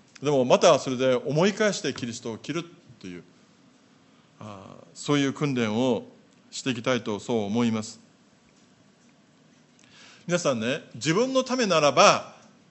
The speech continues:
自分のしていることを途中で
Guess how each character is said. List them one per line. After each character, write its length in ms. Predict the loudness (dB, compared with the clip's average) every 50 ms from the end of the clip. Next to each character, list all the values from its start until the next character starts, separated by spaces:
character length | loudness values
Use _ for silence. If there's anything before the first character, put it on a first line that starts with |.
| _ _ _ _ _ _ _ _ _ _ _ _ _ -6
自 120 | 0 2
分 140 | 2 2 2
の 80 | 2
し 80 | 0 0
て 80 | 2 2
い 40 |
る 60 | 2 2
こ 120 | 0 0
と 120 | 0 2
を 420 | 4 6 4 4 2 0 -6 -16 -20 -20 _ _ _ _ _ _ _ _ _ _
途 140 | -6 -4 -4
中 280 | -2 0 2 2 2 2
で 220 | 0 -2 -4 -4